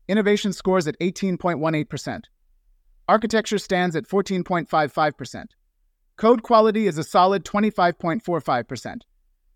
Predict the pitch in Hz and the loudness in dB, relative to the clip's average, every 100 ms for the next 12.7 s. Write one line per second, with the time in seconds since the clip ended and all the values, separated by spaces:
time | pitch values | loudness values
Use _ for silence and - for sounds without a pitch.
0 | - 185 220 214 - 185 185 175 160 139 | -4 0 2 0 -2 -2 0 0 -2 -4
1 | 117 170 135 123 104 - _ _ _ - | -2 -2 -2 -8 -14 -18 _ _ _ -6
2 | 185 180 190 196 170 170 - 156 170 165 | -4 0 0 2 0 -2 -2 -2 0 -2
3 | 165 131 147 147 139 139 127 - 98 - | -4 -4 -2 -2 -2 -4 -6 -10 -14 -18
4 | _ _ _ - - 233 220 214 202 175 | _ _ _ -10 -2 0 0 0 0 0
5 | - 202 196 196 170 175 165 175 165 147 | -2 -2 0 0 0 0 0 -2 -4 -8
6 | 120 - _ _ _ _ _ - 196 208 | -10 -12 _ _ _ _ _ 0 0 2
7 | 226 185 156 196 196 196 143 - 208 214 | 0 -2 -4 -2 -2 -4 -8 -2 0 2
8 | 208 185 180 - 170 - 160 165 156 165 | 2 0 0 -2 -4 -2 -4 -2 -4 -6
9 | 139 - - - _ _ _ _ _ 180 | -8 -10 -14 -16 _ _ _ _ _ -2
10 | 190 240 247 202 202 190 180 170 135 165 | 0 2 0 -2 -2 -2 -2 -4 0 0
11 | - 156 120 143 143 139 127 135 165 160 | 0 -4 -2 -4 -2 -6 -6 -4 -4 -2
12 | 131 123 - 196 143 143 - | -6 -4 2 2 2 -2 -4